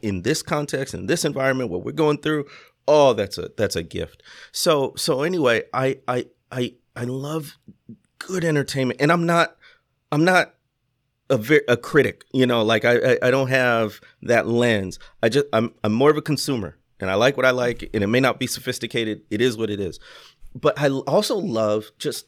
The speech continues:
thinking about it through a faith perspective and even a race perspective.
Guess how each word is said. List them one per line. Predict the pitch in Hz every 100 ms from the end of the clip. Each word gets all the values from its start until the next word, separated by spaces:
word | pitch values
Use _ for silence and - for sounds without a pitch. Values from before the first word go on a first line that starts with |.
| _ -
thinking | - 262 - 330
about | 190 80 85 -
it | - - _ _ _
through | - - 156 147 151 143 131 123 -
a | 98
faith | 123 156
perspective | - - 156 - 139 -
and | 131 143 -
even | 127 120 113
a |
race | 101 120
perspective. | - 117 98 -